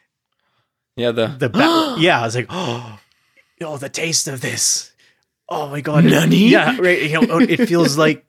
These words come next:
Speaker 2: it, it's, it's like that scene in Ratatouille where the reviewer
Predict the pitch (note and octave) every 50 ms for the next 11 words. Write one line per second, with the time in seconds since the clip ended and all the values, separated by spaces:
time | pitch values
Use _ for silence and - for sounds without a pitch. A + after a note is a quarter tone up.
0 | - _ - - - - G#3 F#3 G3 F#3 F#3+ F#3+ F#3 - G#3 G3 - - - G3
1 | F3+ - - F3 F3 F3 E3+ C3 C#3+ D3 C#3 C#3 B2+ - - - C3 C#3 D3 E3
2 | - _ _ _ _ _ - _ _ _ - C3 B2+ B2+ B2+ B2+ B2+ B2+ B2 A#2+
3 | A#2+ A#2 F#2+ - _ - D#3 B2+ B2 B2+ A#2+ A#2 A2+ A2+ A2 B2+ B2+ A#2+ A2 G#2+
4 | B2 C#3 C#3 C3+ B2+ A2+ G#2+ A2 G2+